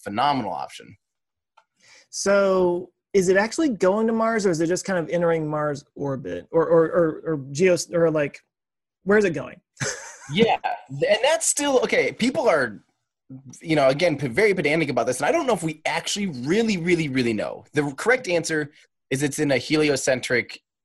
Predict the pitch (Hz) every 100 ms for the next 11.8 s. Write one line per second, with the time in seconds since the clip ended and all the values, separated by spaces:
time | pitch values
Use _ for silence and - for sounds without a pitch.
0 | _ 110 104 101 101 101 85 _ _ 120
1 | 117 208 190 165 139 151 143 147 151 147
2 | 139 113 107 107 - _ _ _ - 107
3 | 147 151 - 151 139 135 - 131 120 123
4 | 117 110 - 117 110 143 139 147 131 135
5 | 127 110 107 131 127 - 123 113 110 -
6 | 120 120 - 110 - 110 104 92 117 123
7 | 113 - 123 123 117 110 98 82 - -
8 | - _ _ _ _ _ _ 120 170 233
9 | 202 180 135 - 123 120 139 160 156 151
10 | 143 139 139 135 117 - 147 147 - 127
11 | - 123 110 98 - 113 101 98